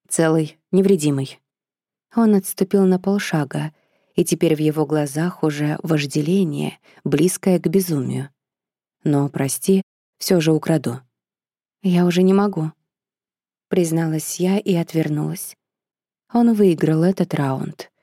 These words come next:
В последнее время счет постоянно в его пользу.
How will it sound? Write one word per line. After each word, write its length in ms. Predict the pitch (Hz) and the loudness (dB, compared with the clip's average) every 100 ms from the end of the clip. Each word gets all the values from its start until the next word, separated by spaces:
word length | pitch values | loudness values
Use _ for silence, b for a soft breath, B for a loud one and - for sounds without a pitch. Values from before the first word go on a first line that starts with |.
| _ _ _ _ _ | _ _ _ _ _
В 80 | - | -4
последнее 520 | 226 - 254 214 208 | -2 0 2 4 4
время 340 | 233 254 226 | 4 4 2
счет 280 | 202 247 - | 0 -2 -2
постоянно 580 | 202 - 196 185 226 233 | -4 -2 0 2 2 2
в 40 | |
его 280 | 202 202 214 | 0 0 -2
пользу. 600 | - 208 160 131 - | -2 0 0 -2 -8